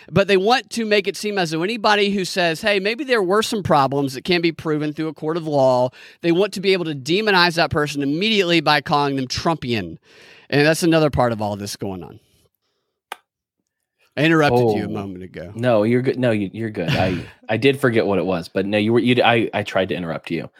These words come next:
Speaker 2: So technically I was in the wrong. Um,
Speaker 1: <laughs>
Speaker 2: but,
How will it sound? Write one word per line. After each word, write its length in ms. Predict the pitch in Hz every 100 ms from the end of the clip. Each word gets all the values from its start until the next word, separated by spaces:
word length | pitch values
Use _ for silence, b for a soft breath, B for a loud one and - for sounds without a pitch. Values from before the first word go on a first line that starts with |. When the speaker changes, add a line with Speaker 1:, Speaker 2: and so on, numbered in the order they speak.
| b
Speaker 2:
So 160 | -
technically 420 | - - 110 98 -
I 120 | 92
was 180 | 87 82
in 80 |
the 80 | 78
wrong. 260 | 82 82 82 _ B - -
Um, 220 | 101 87 -
Speaker 1:
<laughs> 60 | -
Speaker 2:
but, 400 | 147 107 -